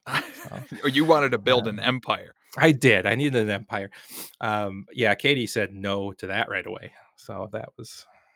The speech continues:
Speaker 2: yeah, I, uh, I have baby fever to this day. She's got a friend who has, you know, a one-year-old, and every time they come over, <laughs> I'm like, "W-, can we keep 'em? Can we, can we
Speaker 1: <laughs>
Speaker 2: keep 'em? Can we just have 'em? Can we, do you wanna have another one? Like, we,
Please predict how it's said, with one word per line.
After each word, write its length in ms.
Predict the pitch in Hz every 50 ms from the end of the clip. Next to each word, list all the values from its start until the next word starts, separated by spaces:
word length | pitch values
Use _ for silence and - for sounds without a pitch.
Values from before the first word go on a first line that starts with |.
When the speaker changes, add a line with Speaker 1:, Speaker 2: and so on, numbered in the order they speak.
| _ _
Speaker 2:
yeah, 200 | 117 101 104 98 - _ _ _
I, 160 | 113 117 117
uh, 180 | 113 110 110 - -
I 140 | 143 165
have 140 | 175 170 131
baby 260 | 127 131 127 123 123
fever 260 | - - 120 110 120 107
to 100 | - 110
this 180 | 107 107 - -
day. 260 | - 101 104 101 98
She's 260 | - - 110 101 -
got 160 | - 104 98
a 60 | 98
friend 300 | - - 101 95 98 95
who 140 | 98 98 92
has, 400 | 92 95 95 92 90 - - - _ _ 101
you 60 | 95
know, 120 | 92 95
a 60 | 95
one-year-old, 580 | 95 95 98 98 98 95 95 92 95 95 92 -
and 220 | 92 92 90 92 107 104
every 160 | 95 98 92
time 260 | - - 107 98 95
they 100 | 95 92
come 200 | - - 107 98
over, 220 | 98 98 92 95
<laughs> 20 | 95
I'm 100 | 98 98 - -
like, 140 | 127 - - - - - _
"W-, 80 | 123 - - - - - - _ _ _ _ _ _ _ _ _ _ -
can 100 | - -
we 60 | -
keep 200 | - - - _ -
'em? 80 | - _ _ _ _ _ _ _ _ - - -
Can 120 | - - 120
we, 100 | 120 -
can 160 | - - -
we 60 | 120 113
Speaker 1:
<laughs> 20 |
Speaker 2:
keep 220 | - 135 123 -
'em? 160 | 143 123 127 - _ -
Can 100 | - 127
we 60 | 117
just 160 | - 123 -
have 200 | 113 104 107 113
'em? 60 | 123 -
Can 180 | - - 110
we, 60 | 113
do 60 | - - _ _ _ _ _ _ - _ _ -
you 80 | 120
wanna 140 | 123 127 123
have 120 | 123 131
another 240 | 120 110 110 110 117
one? 300 | 123 127 131 131 127 156 - _ _ _ 113
Like, 160 | 107 - -
we, 100 | 120 120